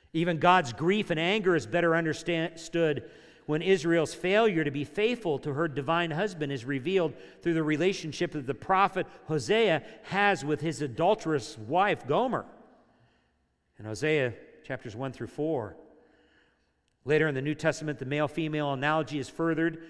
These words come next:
with the church's relationship to Jesus Christ, her bridegroom. Um, "For the husband is the head of the wife, even as Christ is the head of the church, his body,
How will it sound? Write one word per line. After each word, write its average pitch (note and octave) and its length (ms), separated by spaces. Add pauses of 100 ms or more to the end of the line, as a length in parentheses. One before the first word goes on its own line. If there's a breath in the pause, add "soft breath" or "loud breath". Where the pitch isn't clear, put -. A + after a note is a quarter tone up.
(220 loud breath)
with D3 640
the B2+ 80
church's D3+ 400
relationship D3+ 640
to B2+ 60
Jesus D3 440
Christ, E3 460 (840 loud breath)
her D#3+ 340
bridegroom. D#3+ 1300 (880 soft breath)
Um, A#2+ 420 (520)
"For C3+ 100
the B2+ 80
husband D#3+ 300
is C3+ 100
the C3 80
head D#3+ 160
of D3+ 60
the C#3+ 60
wife, D3+ 260
even D3 200
as C3 120
Christ E3 320
is A#2 100
the B2 80
head D3+ 140
of C#3 80
the A#2+ 60
church, E3 300
his B2+ 120
body, D3+ 400